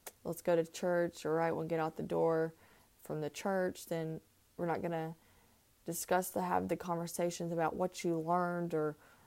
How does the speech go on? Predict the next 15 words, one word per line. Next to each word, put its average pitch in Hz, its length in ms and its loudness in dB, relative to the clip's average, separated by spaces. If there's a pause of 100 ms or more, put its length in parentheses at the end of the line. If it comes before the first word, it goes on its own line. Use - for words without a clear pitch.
(120)
um, 151 520 -6
what 180 340 2
you 170 120 0
did 170 680 2 (120)
until 160 600 0
the 160 120 2
next 185 360 -2
week," 156 380 0 (140)
you 170 120 -4
know. 160 320 -4 (380)
This 180 240 0
is 180 160 2
a 165 80 4
continual, 175 1080 0 (100)
um, 156 500 -8